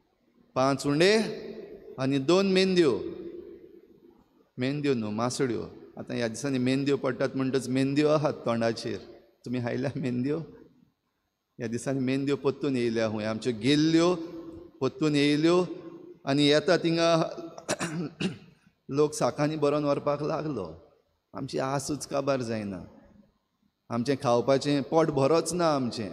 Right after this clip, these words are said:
कितलेंय सांग, सांबाळून दवरया, एक पावटी तरी दवरया, आयकपाक तयार ना आमी. बारीक बारीक आहा त्यो पासून काड आनी व्हर, पूण साक भरपाक जाय. आदीं आमी साक भरून वत्ताले न्हू, आतांय भरून व्हरया. येता थिंगा आहात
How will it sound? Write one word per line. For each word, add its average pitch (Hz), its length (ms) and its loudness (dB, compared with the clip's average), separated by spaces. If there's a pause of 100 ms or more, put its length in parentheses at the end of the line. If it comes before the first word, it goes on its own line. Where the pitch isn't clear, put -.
(440)
कितलेंय 180 420 2
सांग, 165 260 4
सांबाळून 143 540 2
दवरया, 151 500 4
एक 151 300 2
पावटी 147 340 2
तरी 151 160 2
दवरया, 139 520 2 (120)
आयकपाक - 540 -8
तयार 147 260 2
ना 120 140 -4
आमी. 101 260 -6 (420)
बारीक 147 320 2
बारीक 151 260 4
आहा 151 100 4
त्यो 156 160 0
पासून 151 300 0
काड 151 200 0
आनी 151 160 -2
व्हर, 139 220 0
पूण - 260 -8
साक 135 280 0
भरपाक 143 440 2
जाय. 135 280 0
आदीं 143 460 2
आमी 180 380 2 (300)
साक 156 260 2
भरून 156 340 2
वत्ताले 156 440 4
न्हू, 208 240 2 (340)
आतांय 143 300 0
भरून 127 280 0
व्हरया. 113 340 0
येता 131 300 -2
थिंगा 139 320 -2
आहात 147 320 -4